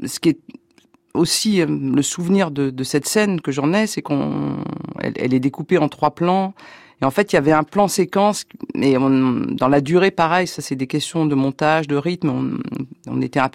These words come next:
assez loin d'eux, et c'était un peu dommage de pas s'approcher du, du visage de Virginie, mais on avait un plan séquence qui, qui était extraordinaire, et,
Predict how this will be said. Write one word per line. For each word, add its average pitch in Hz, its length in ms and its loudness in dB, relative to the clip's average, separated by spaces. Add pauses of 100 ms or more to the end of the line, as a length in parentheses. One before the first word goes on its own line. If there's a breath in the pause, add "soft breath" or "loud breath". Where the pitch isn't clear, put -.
assez 135 220 -4
loin 151 260 4
d'eux, 165 200 2
et 165 40 -4
c'était 135 320 -6
un 127 80 -6
peu 151 160 -2
dommage 151 320 2
de 139 60 -12
pas 139 160 -6
s'approcher 156 520 -4
du, 139 220 -6
du 131 100 -12
visage 135 360 -6
de 139 80 -6
Virginie, 143 360 -4
mais 175 160 2 (520 loud breath)
on 139 60 4
avait 143 140 4
un 170 100 4
plan 180 160 -2
séquence 208 440 0
qui, - 180 -14
qui - 120 -6
était - 260 -2 (100)
extraordinaire, 208 840 0
et, 160 80 0